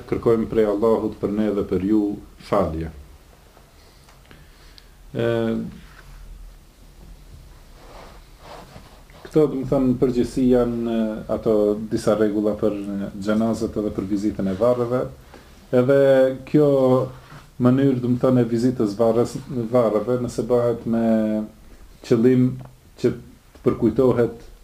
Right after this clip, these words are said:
ahireti, edhe për të bërë dua për të vdekurit, dhe e bën me këto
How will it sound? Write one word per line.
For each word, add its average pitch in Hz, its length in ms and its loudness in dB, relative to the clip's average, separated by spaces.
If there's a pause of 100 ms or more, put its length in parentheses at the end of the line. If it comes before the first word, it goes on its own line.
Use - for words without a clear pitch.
(140)
ahireti, 110 720 0 (720)
edhe 135 320 4 (220)
për 110 180 -2
të 117 80 -6
bërë 131 240 2
dua 127 320 4
për 131 180 -2
të 98 140 -6
vdekurit, 107 580 -2 (440)
dhe 123 240 2
e 113 60 -2
bën 127 220 0
me 113 100 -2
këto 120 240 2